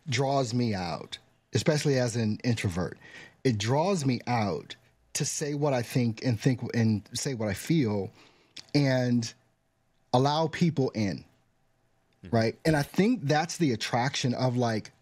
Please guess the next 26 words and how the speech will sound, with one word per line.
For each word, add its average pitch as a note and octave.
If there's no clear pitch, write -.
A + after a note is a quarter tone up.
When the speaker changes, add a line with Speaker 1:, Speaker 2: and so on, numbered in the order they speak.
Speaker 1:
a A2+
Joe G#2
Rogan, G2+
um, A#2+
in D3+
particular, C#3+
'cause A#2+
he A#3
talks A#2+
to, A#2
uh, A2+
along E3
a, C3
a C3
wide D#3+
span B2+
of G2+
topics, -
right? G#2
Speaker 2:
Mm-hmm. A2+
Speaker 1:
And F3+
nobody F#3
cares G3+
'cause, D#3+
like, D#3+
well, D3+